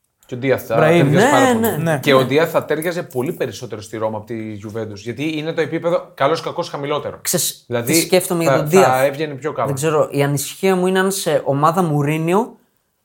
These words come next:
Speaker 3: χωράει στην εντεκάδα και ο Ντίαθ και ο Ντιμπάλα.
Speaker 2: Αυτό, μοιάζουν πολύ.
Speaker 1: Μοιάζουν, αλλά
Speaker 3: Καθαρά για αμυντικούς
Speaker 1: ο Ντιμπάλα
Speaker 3: λόγους.
Speaker 1: παίζει επιθετικός ουσιαστικά.
Speaker 3: Γι' αυτό.
Speaker 1: Είναι πιο μπροστά.
Speaker 3: Ε, καλά, και ο Ντίαθ, ε, είναι
Speaker 2: Και ο Ντίαθ
Speaker 3: φτερό.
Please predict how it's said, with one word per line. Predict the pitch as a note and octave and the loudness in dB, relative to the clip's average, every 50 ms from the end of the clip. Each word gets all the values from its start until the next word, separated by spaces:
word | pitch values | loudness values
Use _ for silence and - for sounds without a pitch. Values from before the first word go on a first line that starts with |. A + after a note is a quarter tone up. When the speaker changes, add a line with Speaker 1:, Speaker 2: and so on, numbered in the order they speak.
| _ _ | _ _
Speaker 3:
χωράει | _ - - - C#3+ C#3+ D#3 E3+ F#3+ | _ -8 -2 2 2 4 6 4 4
στην | F#3+ - F3+ | 2 0 -2
εντεκάδα | E3 D3 C#3+ D#3 - F#3+ G3 F3+ F3+ | 0 0 2 2 2 2 2 2 0
και | F3+ - - G3+ | 0 2 4 4
ο | G3 F3 | 4 4
Ντίαθ | D3+ D3+ F#3+ G#3 G#3+ G3+ - - - | 4 4 4 4 4 2 -4 -10 -6
και | - F#3 | -2 -2
ο | F3 | -2
Ντιμπάλα. | D#3 D#3 D3+ D3 D3+ C#3+ B2 A#2 | 0 0 2 4 4 4 4 2
Speaker 2:
Αυτό, | - D3+ - - - G#3 F#3+ | -2 -2 -2 2 2 2 4
μοιάζουν | F3 F3+ G3 G3+ G#3 G3+ F3+ | 6 6 4 4 4 2 2
πολύ. | - D#3+ D#3+ F3+ F#3+ E3+ B2+ - - - - - - - _ - | 2 4 4 6 4 4 2 0 -8 -16 -20 -20 -20 -20 _ -10
Speaker 1:
Μοιάζουν, | C3 C#3+ E3 G3 A3 A#3 G#3+ A3+ A3+ | -6 -2 0 0 0 0 0 -2 -2
αλλά | A3+ A3 | -2 0
Speaker 3:
Καθαρά | G#3+ G#3+ G#3+ G#3 F#3+ G3 B3 | 2 4 4 6 6 4 4
για | C4+ C#4+ C4+ | 4 4 4
αμυντικούς | B3 G#3+ G#3 F#3 C#3+ D3 - D3 C#3+ C3 | 6 6 4 4 2 0 -2 -2 -2 0
Speaker 1:
ο | C3+ | 2
Ντιμπάλα | C3 B2 A#2+ B3 | 2 2 2 2
Speaker 3:
λόγους. | B3 A#3+ A#3+ | 2 0 0
Speaker 1:
παίζει | A#3+ A#3+ G#3 | -4 -6 -8
επιθετικός | A#3 - - - - G#3+ G#3 - - G#3 G3 - | -8 -12 -12 -14 -14 -16 -14 -14 -14 -14 -14 -14
ουσιαστικά. | - - C3 A#2+ - - _ - A2+ G#2+ | -16 -18 -18 -18 -20 -20 _ -20 -20 -12
Speaker 3:
Γι' | - C#3+ | -8 -6
αυτό. | C#3+ - - A#3+ G3 G#3+ | -4 -2 0 0 2 2
Speaker 1:
Είναι | G3+ F#3+ | 0 -2
πιο | - - | -2 -4
μπροστά. | G3 F3 D#3 - - | -4 -4 -6 -8 -6
Speaker 3:
Ε, | - | -4
καλά, | - C3 C3 C#3 | -2 0 0 0
και | C3+ | -2
ο | C3+ | -4
Ντίαθ, | A#2+ A#2 D3 E3 E3 D#3 - - | -4 -2 -2 -2 -2 -4 -6 -6
ε, | E3 D#3+ D#3+ D#3 D#3+ D#3 | -4 -2 -2 -2 -2 -2
είναι | D#3+ E3+ F3+ F#3 F#3+ F#3+ F#3+ | -2 -2 -2 0 2 4 4
Speaker 2:
Και | F#3+ F#3+ | 4 6
ο | |
Ντίαθ | F#3+ F#3 G3 | 6 6 6
Speaker 3:
φτερό. | G3 F#3 F3+ F3 F#3+ F#3 C#3 - - | 6 6 6 6 6 4 2 0 -6